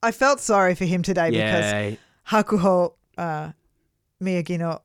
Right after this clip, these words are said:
Speaker 1: Oyakata was on the commentary
Speaker 2: Yep.
Speaker 1: in N H K, and, yeah, he will be saying some things <laughs> when he goes back, I think.
Speaker 2: <laughs>
Speaker 1: And, and, you know, hopefully helping him to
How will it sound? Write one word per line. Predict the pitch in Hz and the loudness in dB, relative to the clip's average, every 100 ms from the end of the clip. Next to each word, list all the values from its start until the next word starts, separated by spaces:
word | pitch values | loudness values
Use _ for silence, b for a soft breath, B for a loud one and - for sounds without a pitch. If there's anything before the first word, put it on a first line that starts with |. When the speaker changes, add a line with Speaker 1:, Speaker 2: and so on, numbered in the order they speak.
| - | -2
Speaker 1:
Oyakata | 185 175 190 165 | -2 0 0 0
was | 170 - | 0 -2
on | 196 175 | -4 -2
the | 170 160 | -4 -4
commentary | 185 190 - 170 196 - | -2 -2 0 -2 -4 -8
Speaker 2:
Yep. | 160 151 185 | -16 -12 -8
Speaker 1:
in | 165 156 - | -8 -8 -8
N | 180 | -6
H | 160 139 - | -6 -6 -4
K, | 170 156 143 | -2 -2 -4
and, | 165 160 151 - _ - | -6 -6 -10 -16 _ -12
yeah, | 170 147 69 _ 156 | -8 -8 -8 _ -6
he | 185 180 | -2 0
will | 175 170 165 | 0 0 -2
be | 160 160 | -2 -4
saying | 156 165 151 156 | -4 -6 -8 -10
some | 151 170 | -10 -8
things | 165 180 185 - | -6 -6 -6 -4
<laughs> | |
when | 220 | -4
he | 175 131 | -2 4
goes | 233 196 | 4 6
back, | 202 185 | 6 4
I | 175 190 | 4 2
think. | 160 | 4
Speaker 2:
<laughs> | 175 240 | 0 2
Speaker 1:
And, | 262 247 B B B - | 0 -4 B B B -4
and, | 339 | -2
you | 240 | 0
know, | 180 247 | 0 2
hopefully | 262 262 240 220 | 0 2 0 0
helping | 202 202 202 | 0 -2 -2
him | 196 196 | 0 -2
to | 190 214 202 208 | -2 -2 -2 -2